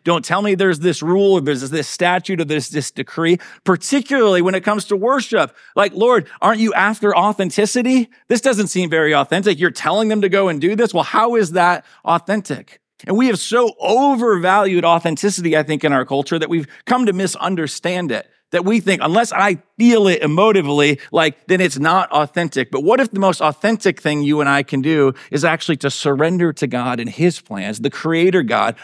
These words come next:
our faithful God, our covenant-making, covenant-keeping God, to say, "I surrender to you. I trust you." What if that's the most authentic thing that we could do together as God's people? Say, "Oh, you're calling me to rejoice?"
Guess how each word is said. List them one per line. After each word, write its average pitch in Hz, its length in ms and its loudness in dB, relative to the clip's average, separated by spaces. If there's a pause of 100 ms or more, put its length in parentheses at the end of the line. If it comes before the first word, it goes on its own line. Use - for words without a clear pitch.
our 151 160 0
faithful 160 500 -2
God, 113 300 -2 (140)
our 147 120 0
covenant-making, 165 760 -4
covenant-keeping 165 840 -4
God, 156 320 2 (160)
to 151 80 -10
say, 180 160 0
"I 202 160 0
surrender 196 480 -2
to 156 80 -4
you. 202 240 0 (200)
I 220 200 0
trust 185 460 -2
you." 185 300 0 (340)
What 226 140 2
if 220 120 0
that's 175 500 -2
the 196 80 -4
most 160 240 -2
authentic 151 480 -4
thing 147 140 -4
that 131 120 -6
we 147 120 0
could 143 180 -6
do 131 240 -2
together 143 420 -4
as 131 120 -6
God's 135 240 -4
people? 120 260 -6
Say, 135 160 -4
"Oh, 240 160 2
you're 214 220 2
calling 226 440 2
me 214 140 2
to 190 100 2
rejoice?" 180 760 0